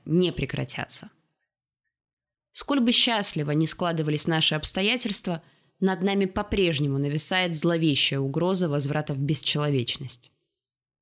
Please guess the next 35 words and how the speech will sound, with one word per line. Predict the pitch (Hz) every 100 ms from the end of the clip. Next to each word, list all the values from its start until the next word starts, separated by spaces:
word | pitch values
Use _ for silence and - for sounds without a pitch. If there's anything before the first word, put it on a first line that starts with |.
| _
Без | 170 190
этого | 247 247 190
основополагающего | 180 185 180 175 180 180 185 175 - 156 156
умиротворения | 160 160 160 165 190 220 165 131 _ _ _ _ -
мира | 185 196 185
на | 170
земле | 165 165 156 151 160
не | 156 135
будет. | 123 120 - _ _ _ _ _ _ _ _ _ _ _ _
Победа | 202 254 233
сердец | - 226 202 294 -
состоит | 190 - 220 196
не | 214
в | -
том, | 302
чтобы | 311 - 185 180
любить | 185 220 175
одних | 160 208 330 - -
и |
ненавидеть | 190 185 180 202 185
других, | 147 175 170 147 117 - - - - 269
и | 311
не | 311
в |
том, | - 294 233
чтобы | - 170 170
прославлять | 180 - 190 202 190
духовное | 180 185 - 170 165 151
братство, | 151 185 233 - 156
обрекающее | 156 160 180 165 160 151
себя | 147 165 180
на | 190
нечистоты | 160 156 156 - 185 160
гуманитарной | 151 160 160 160 156 147 151
лжи. | 170 147 117